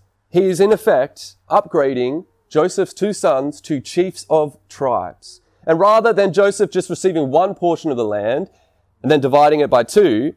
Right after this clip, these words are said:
between his sons, he will instead receive two portions through his sons, Ephraim and Manasseh. When a Hebrew son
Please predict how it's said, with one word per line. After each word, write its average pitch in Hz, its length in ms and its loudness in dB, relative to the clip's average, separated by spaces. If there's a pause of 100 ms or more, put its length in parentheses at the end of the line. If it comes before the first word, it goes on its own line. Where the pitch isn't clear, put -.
between 143 260 0
his 147 140 -2
sons, 123 340 0
he 165 160 0
will 160 200 0
instead 190 440 0
receive 127 440 -2
two 185 300 -2
portions 160 540 0
through 147 200 -2
his 147 180 -4
sons, 113 480 0
Ephraim 139 640 -2
and 123 160 -2
Manasseh. 117 540 -4 (680)
When 233 160 4
a - 60 2
Hebrew 233 360 0
son 196 400 0